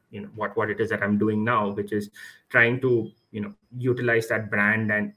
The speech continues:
generate more meaningful monetization opportunities, uh, for the Royals.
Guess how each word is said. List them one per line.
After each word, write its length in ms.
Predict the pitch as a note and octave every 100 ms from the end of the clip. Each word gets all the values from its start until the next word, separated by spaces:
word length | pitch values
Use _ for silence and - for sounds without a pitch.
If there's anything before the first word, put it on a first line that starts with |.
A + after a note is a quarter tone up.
| -
generate 480 | - A2 A2+ A2+ A#2
more 240 | A2 G#2
meaningful 520 | A2 A2+ A2 B2 A2+
monetization 680 | G#2 G2 G2+ G#2+ G#2 G#2 A#2
opportunities, 680 | G#2+ G#2 A2+ A2+ A2+ C3 - _ _ -
uh, 240 | G#2 -
for 260 | - A2+ A2
the 120 | A2
Royals. 340 | G#2 G#2 -